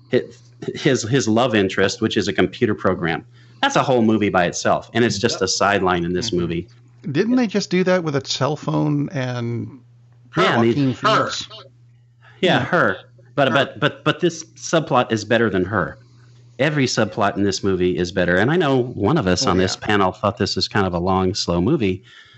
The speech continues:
Speaker 1: but I loved it. I, I thought it's one of the
Speaker 2: It's
Speaker 1: best, one of the best ten science fiction movies ever.
Speaker 4: Yes.
Speaker 1: I think it's beautiful. It's an amazing movie. Anyway, that's me. Bye.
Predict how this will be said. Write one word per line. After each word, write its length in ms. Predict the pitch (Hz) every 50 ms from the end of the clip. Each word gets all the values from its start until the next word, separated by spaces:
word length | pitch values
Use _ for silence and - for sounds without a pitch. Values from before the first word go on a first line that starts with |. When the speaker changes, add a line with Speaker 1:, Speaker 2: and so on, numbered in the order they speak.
| - -
Speaker 1:
but 100 | 110 113
I 80 | 117
loved 300 | 107 101 101 101 85 85
it. 140 | 87 - - - -
I, 180 | 85 98 101 - -
I 120 | 95 98
thought 260 | 95 - - 98 92 95
it's 180 | 95 - -
one 120 | 107 101 98
of 60 | 90
the 60 | 95
Speaker 2:
It's 80 | 87 95
Speaker 1:
best, 320 | 98 95 - - - - _ _ _ _ _ _
one 120 | - 175 180
of 60 | 170
the 60 | 139
best 260 | 120 131 127 - -
ten 180 | - 131 120 120
science 320 | 107 - 117 110 104 -
fiction 280 | - 110 98 - - 98
movies 280 | 95 90 90 90 - -
ever. 380 | - 87 85 - 67 - - - - - - - - - - -
Speaker 4:
Yes. 380 | - - - - - - - -
Speaker 1:
I 40 | -
think 220 | - - 104 98 95
it's 100 | 85 -
beautiful. 600 | - - - 95 92 90 - - 78 76 - -
It's 180 | 90 95 92 -
an 80 | 87 87
amazing 480 | 85 90 92 92 95 87 90 90 90 87
movie. 300 | 82 80 78 76 - - _ _ _ _ _ _ _ _ _ -
Anyway, 240 | 240 269 196 175 170
that's 200 | 151 160 160 -
me. 220 | 139 123 120 117 -
Bye. 180 | - 104 98 -